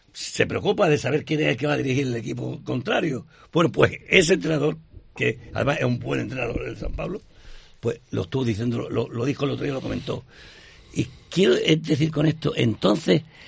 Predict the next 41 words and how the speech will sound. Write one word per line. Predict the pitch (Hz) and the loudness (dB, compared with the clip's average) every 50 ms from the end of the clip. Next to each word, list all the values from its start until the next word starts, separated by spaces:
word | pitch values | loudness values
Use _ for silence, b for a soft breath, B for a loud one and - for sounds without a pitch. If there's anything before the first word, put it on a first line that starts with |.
| B B - | B B 2
¿para | - 147 135 127 - | 4 4 4 4 2
qué | - - 220 208 | 2 0 0 2
tenemos | - 208 - 202 202 196 190 175 175 | 2 2 2 4 4 4 4 4 4
a | |
esos | 160 - 180 156 | 4 4 4 4
maulas, | 120 110 110 127 170 208 170 143 123 110 - - - _ _ _ _ _ _ b b b b b b b | 4 4 4 4 4 6 6 4 4 2 -4 -10 -16 _ _ _ _ _ _ b b b b b b b
a | - 139 | -2 0
esos | 131 - 185 - - | 4 4 4 4 6
caraduras, | - 170 156 127 123 139 180 196 165 113 - - - - b b b b b b b b b b b b | 4 4 6 8 8 10 10 10 8 6 2 -2 -10 -20 b b b b b b b b b b b b
que, | - 147 143 143 - - - | 8 8 8 8 6 -4 4
que, | - 151 160 - - - 135 123 | 6 6 6 4 0 -6 -6 -4
que | - 143 131 123 - - - | 0 0 0 0 -2 -6 -2
ya | 113 135 135 | 0 2 2
ves | 139 139 - | 2 2 2
tú | 170 185 170 | 0 2 4
lo | 143 143 | 2 2
que | - 123 | 2 2
le | 113 107 | 0 0
puede | - 127 139 147 147 | 0 2 2 4 4
regañar, | 127 135 120 113 110 110 117 117 120 123 - - _ _ _ _ _ _ _ _ _ _ _ - | 2 2 -2 -2 -2 -2 -2 -4 -4 -6 -12 -20 _ _ _ _ _ _ _ _ _ _ _ -8
mm, | 110 107 110 110 104 101 110 | -4 -2 0 0 0 -2 -2
eh, | 120 107 107 104 101 98 92 | 0 2 2 2 2 0 -2
Carlos | - 113 - 120 110 - | 0 0 2 2 2 0
Jiménez | - 52 55 - 113 - - - b b b b b b _ - | 0 -2 -2 -2 -2 -4 -6 -10 b b b b b b _ -10
a, | - 92 92 90 90 87 85 85 - - - _ _ _ _ _ - | -8 -6 -6 -6 -6 -6 -8 -10 -14 -18 -20 _ _ _ _ _ -16
a | 90 82 | -12 -12
esa | 87 - - | -10 -10 -4
gente? | - 151 - - - - - - - - | -2 -2 -2 -2 -4 -12 -16 -16 -16 -14
Tú | 90 | -10
me | 87 87 | -8 -4
dirás | 90 98 92 | -4 -4 0
que | 95 110 98 92 B B B B B B - | 0 0 0 0 B B B B B B -8
para, | 95 92 95 95 95 95 98 - | -4 -2 -2 -2 0 -2 -2 -2
para | - - 110 107 | -2 -2 -2 -2
regañar | 90 120 139 151 | 0 2 2 4
a | 156 | 4
esa | 127 139 104 | 4 2 2
gente | 123 143 120 160 165 160 160 b b b b b b | 0 0 2 2 0 0 0 b b b b b b
hay | - 107 110 98 | -8 -8 -4 -4
que | 113 104 | -4 -2
tener, | 113 110 110 110 113 113 110 110 107 107 107 110 - | -2 0 0 2 4 4 4 4 2 2 2 0 -2